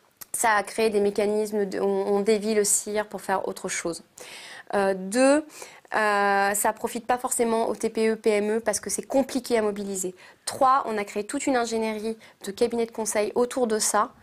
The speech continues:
euh, et qui prélève jusqu'à dix pour cent, euh, sur l'obtention du cir. Donc, je, en fait, je pense que l'idée, fondamentalement, est bonne. Maintenant, l'efficacité réelle sur l'économie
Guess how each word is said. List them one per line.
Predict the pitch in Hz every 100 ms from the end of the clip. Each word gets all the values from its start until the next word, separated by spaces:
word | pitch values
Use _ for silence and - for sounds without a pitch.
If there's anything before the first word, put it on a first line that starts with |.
| - - - -
euh, | 202 190 190 190 185 185 185 185 -
et |
qui | 202 -
prélève | - 208 208 220
jusqu'à | 208 196
dix | 190 208
pour | 208 -
cent, | 214 220 - - -
euh, | 190
sur | - 208
l'obtention | 202 208 202 208 -
du | 202 202
cir. | 190 190 - - -
Donc, | 247 240 -
je, | 240 247 262 233 - _ _ _ - _ - -
en | 240
fait, | 330 277
je |
pense | 247 320 320
que | 254
l'idée, | 226 262 240 277 277 - _
fondamentalement, | - 254 247 240 233 220 226 233 226 - _ _ _ _ _
est | 214 208
bonne. | 214 240 294 196 - _ - - 226
Maintenant, | 226 240 233
l'efficacité | 226 233 277 294 277 262 254 254
réelle | 240 233 226 220 - -
sur | - - - 220 -
l'économie | 220 233 247 240 240 233 226